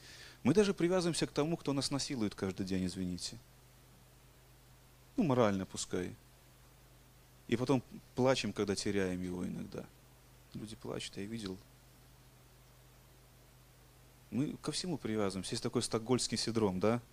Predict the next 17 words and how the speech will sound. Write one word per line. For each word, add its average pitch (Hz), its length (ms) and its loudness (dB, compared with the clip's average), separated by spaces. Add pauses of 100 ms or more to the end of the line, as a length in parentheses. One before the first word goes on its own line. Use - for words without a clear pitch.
(1900)
Знаете 110 340 0
о - 20 -4
таком, 92 260 -4
нет? 117 240 -2 (1040)
Проявился, 104 440 0
наверное, 95 200 0
в - 20 -4
Стокгольме, 117 460 2
потому 98 260 -2
что - 160 -4
первый 95 320 2
раз - 160 -2
описали, 92 500 -2 (360)
когда 101 180 0
террористы 104 460 2
захватили 95 440 -2
заложников, 101 640 0